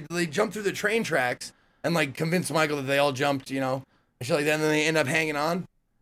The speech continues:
But, like, that dude, the, the one dude, he's like, "All right." And I, I can't remember what he says. He says something cool, and then he goes,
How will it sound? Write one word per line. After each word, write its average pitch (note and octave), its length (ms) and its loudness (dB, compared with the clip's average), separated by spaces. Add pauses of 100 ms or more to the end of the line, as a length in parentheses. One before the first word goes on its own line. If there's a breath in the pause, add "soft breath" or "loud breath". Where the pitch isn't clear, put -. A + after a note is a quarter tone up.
(100)
But, G3 100 0
like, G#3 140 2
that G3 180 4
dude, A#3 220 0
the, F3 340 2
the E3+ 100 0
one F3+ 240 2
dude, G#3+ 140 -2
he's F#3+ 200 -4
like, D#3 200 0 (800)
"All G#2 120 -8
right." F#3 240 -4 (1080)
And C#3+ 120 -4
I, D3 120 -6
I E3 40 -4
can't E3 240 -8
remember A3+ 220 4
what G#3+ 80 2
he G3 40 6
says. E3+ 280 0
He F3 80 -2
says F3+ 120 -2
something G3+ 340 -4
cool, F#3 220 6
and F3 100 0
then D#3+ 60 -2
he D#3 60 -4
goes, C3+ 200 -6